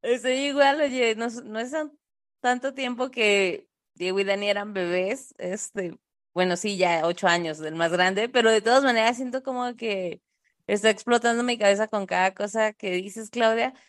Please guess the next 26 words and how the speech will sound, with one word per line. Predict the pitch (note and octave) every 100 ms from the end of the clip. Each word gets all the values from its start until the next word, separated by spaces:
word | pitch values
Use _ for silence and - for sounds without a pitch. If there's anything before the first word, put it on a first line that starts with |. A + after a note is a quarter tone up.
| _ _
Digo, | A3 B3 A#3+
y | A#3
no |
es | A#3+
por | C4 B3+
nada, | C4+ C4 C#4+
pero | C4+ A3+
yo | G#3+
sé | A#3+
que | A#3 A3+
eres | A3+ A#3+
una | A#3+
persona | A3 G3+ G3+ G#3
que | A3+
constantemente | - F3+ F#3+ G#3+ A3 B3 B3 B3 B3+
se | A#3
está | - G3+
capacitando, | G3+ G3+ G#3 G#3 F#3+ F#3 G3 F#3+ G3+ G#3 -
que | G3+
justo | - B3+ B3 G3+
está | - G3+
viendo | G3 A3 A3 A3
nuevas | A#3 A3 G#3+ A3+
cosas, | - G#3+ G3+ A3 C4 -
y | - A3+ A3+
esto | A3+ A#3+ - C4 E4